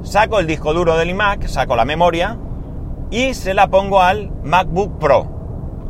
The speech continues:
¿vale? Gano en espacio, gano en memoria y gano en,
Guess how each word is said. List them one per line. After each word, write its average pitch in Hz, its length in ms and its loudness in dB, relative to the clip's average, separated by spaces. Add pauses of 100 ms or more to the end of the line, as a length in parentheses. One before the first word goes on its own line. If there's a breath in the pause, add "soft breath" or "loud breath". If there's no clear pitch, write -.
(1120)
¿vale? 202 340 0 (220)
Gano 127 280 0
en 123 60 -2
espacio, 185 560 0 (1500)
gano 139 360 0
en 117 120 -4
memoria 202 540 0 (840)
y 233 340 -4
gano 170 420 0
en, 196 300 0